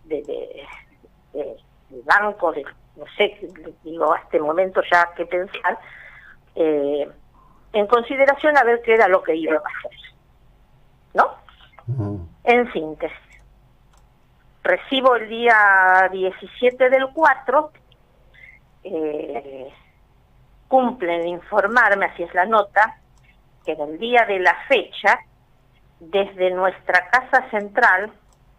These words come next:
Speaker 1: nos comunican la resolución desfavorable de vuestro desconocimiento de compra.
Speaker 2: Esto es el Banco
Speaker 1: Otro
Speaker 2: Nación, esto es el Banco Nación específicamente ya.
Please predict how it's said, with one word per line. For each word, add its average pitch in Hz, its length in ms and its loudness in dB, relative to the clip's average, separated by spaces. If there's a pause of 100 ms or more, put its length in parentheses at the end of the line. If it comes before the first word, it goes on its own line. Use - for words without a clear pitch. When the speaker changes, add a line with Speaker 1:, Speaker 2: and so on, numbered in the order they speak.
(420)
Speaker 1:
nos 254 320 0
comunican 247 840 -2 (480)
la 196 140 4
resolución 220 840 0
desfavorable 254 1120 2 (380)
de 196 140 0
vuestro 208 400 0
desconocimiento 202 1000 -2
de 185 140 -2
compra. 131 440 -8 (1500)
Speaker 2:
Esto 170 320 4
es 175 160 6
el 156 100 6
Banco 151 240 8
Speaker 1:
Otro 147 120 4
Speaker 2:
Nación, 170 380 4
esto 180 240 2
es 175 120 2
el 160 100 4
Banco 160 280 6
Nación 156 320 2
específicamente 123 840 0
ya. 104 220 -4